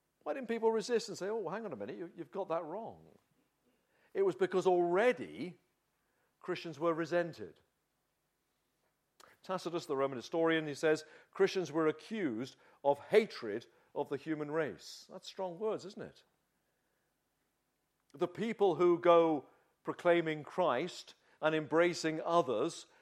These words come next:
and whose, uh, whose very heartbeat is love, they were accused of hatred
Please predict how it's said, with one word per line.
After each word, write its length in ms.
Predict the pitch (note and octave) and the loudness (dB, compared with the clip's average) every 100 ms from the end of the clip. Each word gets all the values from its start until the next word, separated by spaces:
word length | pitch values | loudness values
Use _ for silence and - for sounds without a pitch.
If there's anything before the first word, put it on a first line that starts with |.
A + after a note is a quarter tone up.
| _ _ | _ _
and 240 | D3+ D#3+ C#3 | 4 4 2
whose, 340 | D#3+ D#3+ - - _ - | -2 -2 -4 -14 _ -8
uh, 100 | C#3+ - _ - | -8 -8 _ -10
whose 140 | E3+ | -4
very 200 | F#3 E3+ | 0 0
heartbeat 600 | - E3 G#3 G3+ D#3+ D#3 | 2 6 6 4 0 -2
is 160 | C#3+ B2+ | -4 -2
love, 400 | F3 D#3 G#2 - _ - | 0 0 -2 -6 _ -6
they 100 | F3 | -4
were 80 | E3+ | -2
accused 380 | E3+ F3 F3+ F3 | -4 -6 -4 -4
of 100 | C#3+ D3 | -4 -2
hatred 580 | A3+ G#3 - A2 D3+ | -2 -2 -8 -6 -6